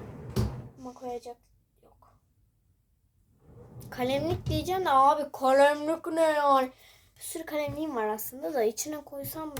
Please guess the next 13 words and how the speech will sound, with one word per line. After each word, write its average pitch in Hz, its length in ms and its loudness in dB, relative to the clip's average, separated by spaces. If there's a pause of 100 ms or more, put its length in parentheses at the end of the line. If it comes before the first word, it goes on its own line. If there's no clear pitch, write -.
diye 240 140 -4
düşündüm 269 540 -12
de. 214 140 -18 (1200)
Hepsi - 400 -20
sığ-, - 320 -12 (260)
sığmaz - 640 -20
yani. - 320 -20 (880)
Bir 359 280 -6
anneme 269 300 -8
sorayım 254 420 -2 (200)
var 240 280 -4
mı 214 240 -8 (720)
yedekten. 226 580 -12